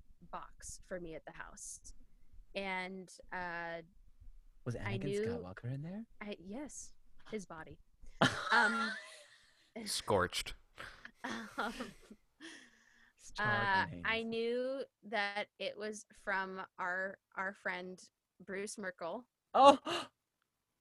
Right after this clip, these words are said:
Speaker 1: And,
Speaker 3: Bruce.
Speaker 1: um,
Speaker 2: All the way from Florida?
Speaker 1: all the way from Florida, where he's staying right now with his, with his, with his mom. And, um,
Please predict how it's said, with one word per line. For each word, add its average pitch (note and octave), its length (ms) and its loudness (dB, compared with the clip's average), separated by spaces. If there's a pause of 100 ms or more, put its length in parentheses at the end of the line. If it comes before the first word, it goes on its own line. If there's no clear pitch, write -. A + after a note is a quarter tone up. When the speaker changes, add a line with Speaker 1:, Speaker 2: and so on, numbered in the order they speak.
(920)
Speaker 1:
And, A3+ 420 2
Speaker 3:
Bruce. - 60 0
Speaker 1:
um, G3 400 0 (280)
Speaker 2:
All G#3 100 -2
the A3 60 -6
way A#3 120 2
from G#3 180 -4
Florida? C4+ 680 2 (140)
Speaker 1:
all A3+ 220 -2
the A#3+ 100 -8
way C4 140 -2 (100)
from D4 120 -8
Florida, A3+ 360 -2
where G#3+ 120 -2
he's A#3 140 -6
staying G3 300 -6
right F#3 200 -8
now F#3+ 200 -6
with A#3 100 -8
his, - 240 -12 (260)
with A3+ 100 -10
his, - 140 -16 (300)
with A3+ 100 -14
his A#3+ 40 -20
mom. G3 300 -12 (880)
And, G#3+ 580 0 (120)
um, F#3+ 640 -2